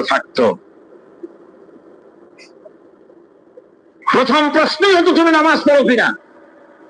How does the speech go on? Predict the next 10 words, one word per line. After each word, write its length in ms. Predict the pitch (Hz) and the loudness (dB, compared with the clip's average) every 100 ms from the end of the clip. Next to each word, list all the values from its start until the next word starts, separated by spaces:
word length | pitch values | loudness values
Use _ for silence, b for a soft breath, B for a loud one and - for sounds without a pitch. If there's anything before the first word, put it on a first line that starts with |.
| - - - - - - - - _ - | -20 -20 -20 -20 -20 -20 -20 -20 _ -2
ইলেকশনে 520 | 147 233 226 - 247 | 2 2 2 0 0
যদি 180 | 233 240 | 2 2
একজন 300 | 240 - 247 | 2 0 0
উলঙ্গ 320 | 240 240 247 | 2 2 2
মানুষ 340 | 247 240 247 233 | 2 2 0 0
এসে 180 | 240 247 | 0 2
দাঁড়ায়, 280 | 302 - | 4 4
ভাইরা 400 | 208 226 247 240 | 2 0 2 2
এবার 200 | 240 233 | 2 2
আমার 560 | 233 233 226 226 226 427 | 2 2 2 2 2 0